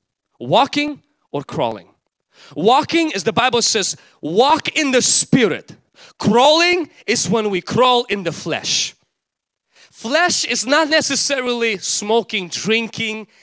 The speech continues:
and immorality. Flesh is simply a life of a Christian that has everything of God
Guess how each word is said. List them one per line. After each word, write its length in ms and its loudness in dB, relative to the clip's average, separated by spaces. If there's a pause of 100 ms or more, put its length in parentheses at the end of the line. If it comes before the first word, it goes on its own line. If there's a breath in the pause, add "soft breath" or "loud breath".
(140 soft breath)
and 160 -8
immorality. 760 -8
Flesh 720 -4
is 140 0
simply 680 2
a 100 0
life 500 2
of 160 2
a 80 4
Christian 640 0 (480 loud breath)
that 160 2
has 260 0
everything 640 2
of 180 2
God 440 2